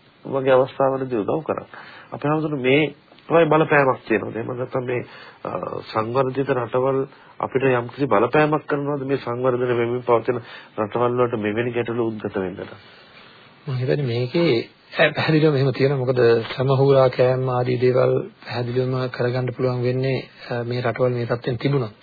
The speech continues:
Speaker 2: ඒවත් පොඩි උදාහරණ වලින් පැහැදිලි කරන්න පුළුවන් අපිට. අපේ ගෙදරට යම් විදියකින් කාගේ හරි,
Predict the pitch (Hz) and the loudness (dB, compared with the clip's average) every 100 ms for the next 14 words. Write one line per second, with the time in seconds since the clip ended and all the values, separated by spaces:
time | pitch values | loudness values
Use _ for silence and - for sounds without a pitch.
0 | - - - _ - 123 123 - 127 127 | -20 -20 -20 _ 0 2 2 4 4 6
1 | 123 123 127 123 117 120 120 131 123 127 | 4 2 -2 -2 -2 -2 -4 -6 -6 -6
2 | 120 131 123 113 123 120 120 123 120 139 | -6 -6 -8 -4 -4 -2 -2 -2 0 -2
3 | - - - - - 127 123 123 123 120 | -2 -14 -20 -18 -2 0 2 2 2 2
4 | 131 127 123 120 120 120 123 127 | -2 0 0 0 2 2 4 2